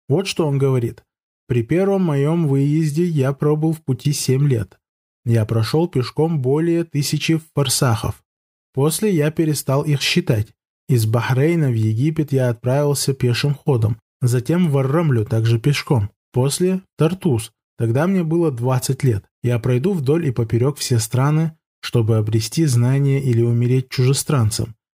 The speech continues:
И коль душа моя погибнет, то ведь прекрасна эта судьба – а если будет здраво, то вскоре я вернусь".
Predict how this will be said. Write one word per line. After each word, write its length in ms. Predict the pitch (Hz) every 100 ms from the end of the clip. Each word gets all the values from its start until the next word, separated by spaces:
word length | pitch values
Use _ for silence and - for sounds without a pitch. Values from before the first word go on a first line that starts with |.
| _ _
И 120 | 160
коль 320 | 123 - 156 131
душа 400 | 131 - 147 135
моя 280 | 117 107
погибнет, 680 | 104 104 107 180 156 120 107 _ _ -
то 80 |
ведь 200 | 120 127
прекрасна 520 | - 170 202 202 - 123
эта 240 | 113 113
судьба – 500 | - 117 113 110 113 _ _
а 80 | 123
если 340 | 117 113 -
будет 340 | 113 117 113 110
здраво, 520 | 110 147 156 120 - _ -
то 80 |
вскоре 360 | 139 - 185 139
я 180 | 117 113
вернусь". 540 | 110 110 104 101 -